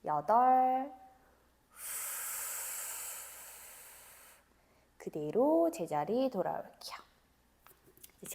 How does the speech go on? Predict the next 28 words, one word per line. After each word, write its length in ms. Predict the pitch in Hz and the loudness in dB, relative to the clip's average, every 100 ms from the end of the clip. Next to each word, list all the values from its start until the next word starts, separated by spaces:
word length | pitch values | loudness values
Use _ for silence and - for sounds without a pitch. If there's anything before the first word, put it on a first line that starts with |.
| - | -8
우리 160 | 196 190 | 0 6
이번에는 580 | 202 240 196 247 208 165 | 8 8 8 6 4 6
미니볼을 880 | 233 302 254 175 190 277 147 - - | 6 6 4 4 8 8 8 -2 -10
우리 240 | 156 160 | -6 -4
꼬리뼈 540 | - 320 359 349 196 - | 0 2 2 2 2 4
엉덩이 500 | 196 226 226 202 196 | 4 8 8 8 2
뒤쪽에 520 | 220 214 302 294 226 | -4 -2 0 2 2
받쳐주실 720 | - - - 170 175 - 143 | 0 -6 -4 -4 -6 -10 -10
거예요. 260 | - - - - - - - - | -12 -12 -12 -14 -20 -20 -20 -6
받친 400 | 185 175 214 226 | -4 -2 0 4
상태에서 800 | 302 311 311 240 226 302 262 - | 4 4 2 2 6 8 6 4
다시 260 | - 180 185 | 0 0 2
양손은 640 | 160 185 226 302 285 277 | 0 0 0 0 2 2
양옆에 380 | 180 180 185 214 | 0 0 0 0
핸들을 420 | 262 269 254 233 | 0 2 2 2
잡고 380 | - 170 - 165 | 0 -6 -4 -6
척추 320 | 240 240 - | -4 -6 -4
한번 260 | 180 165 160 | -4 -2 2
세워줄게요. 1000 | 247 214 156 151 - 196 196 269 415 - - - - | 4 4 2 -8 -8 4 8 8 6 -4 -16 -20 -8
이 60 | 190 | 0
상태에서 680 | 202 202 202 190 196 302 269 | 4 4 4 2 4 6 4
꼬리뼈를 520 | - 415 403 311 294 285 | 2 2 4 4 4 4
살짝 580 | 359 370 370 349 285 | 4 4 4 0 -2
굴려서 460 | - 196 190 214 269 | 0 2 4 4 4
상체도 600 | 262 370 453 403 302 277 | 2 -4 -2 -2 -2 -2
뒤로 420 | - 190 294 214 165 | -2 4 4 4 -2
약간 460 | - - 233 233 | -8 -2 2 4
넘어갈게요. 800 | 190 170 165 151 - - - - | 4 4 2 0 -4 -14 -14 -14